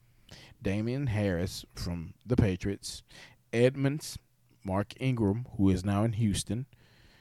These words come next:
We got, uh, Swift, Coleman, and Gibson.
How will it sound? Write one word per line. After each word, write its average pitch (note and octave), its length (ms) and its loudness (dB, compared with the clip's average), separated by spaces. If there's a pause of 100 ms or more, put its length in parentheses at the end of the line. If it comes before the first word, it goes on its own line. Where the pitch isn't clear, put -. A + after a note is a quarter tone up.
(800)
We G2+ 120 -6
got, F#2 380 -2
uh, F2 160 -2
Swift, - 680 6 (280)
Coleman, C3 840 6
and G2+ 240 -4
Gibson. G#2+ 460 -2